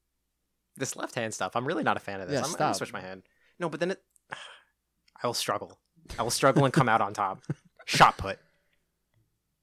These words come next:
Speaker 2: Ooh.
Speaker 1: I'm, I'm not so, so in on this one, but what, what do you think? Shot put's the one you, you, you, like, you, like,
Speaker 2: I'm
Speaker 1: twirl around and then you launch the, <laughs> twirl is such a funny word for it. It's like you spin around and then you use the momentum to launch the, like, this really strong ball, right?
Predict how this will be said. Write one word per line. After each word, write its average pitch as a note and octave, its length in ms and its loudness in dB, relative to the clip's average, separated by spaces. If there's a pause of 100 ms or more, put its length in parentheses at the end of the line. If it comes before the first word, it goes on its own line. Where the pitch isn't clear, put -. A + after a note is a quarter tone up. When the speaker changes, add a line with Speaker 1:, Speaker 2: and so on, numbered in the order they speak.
(100)
Speaker 2:
Ooh. A2+ 600 -2 (360)
Speaker 1:
I'm, F#3+ 160 -2 (120)
I'm E3+ 200 6
not G3 220 10
so, E3+ 320 6 (200)
so A#2+ 520 4 (120)
in C3 140 2
on G2+ 120 0
this G2 160 -6
one, G2 120 -8
but G#2 80 -6
what, D#3 200 4
what D3+ 80 4
do D3 60 6
you B2 60 6
think? - 240 -10
Shot F#3 200 6
put's A3+ 140 2
the F#3 60 0
one E3 160 6
you, C3 140 0
you, B2+ 240 -4 (100)
you, A#2+ 220 -6
like, A2 240 -4 (300)
you, D#3+ 80 6
like, D3 200 8
Speaker 2:
I'm - 80 -20
Speaker 1:
twirl D#3+ 380 0
around B2 320 4
and G#2+ 60 -6
then G#2+ 100 -6
you G#2 100 -10
launch A2 480 0
the, G#2+ 400 -4
<laughs> - 80 -20
twirl B2 320 -2
is G2+ 80 -8
such G2 80 -10
a - 40 -16
funny G2 220 -6
word F#2+ 200 -10
for G2+ 160 -8
it. G2+ 100 -6 (260)
It's D#3 220 2
like D3+ 120 6
you D3+ 80 0
spin D#3+ 240 6
around C3 280 8
and B2+ 80 -2
then C3 120 0
you C3+ 100 -4
use C#3 220 0
the C3+ 60 -2
momentum A#2 360 0
to A#2+ 80 -2
launch A2 320 0
the, A2 220 -4
like, B2+ 160 -2
this A#2+ 100 -6
really A2 300 -2
strong G#2+ 340 0
ball, F#2+ 240 -4
right? G#2 240 -6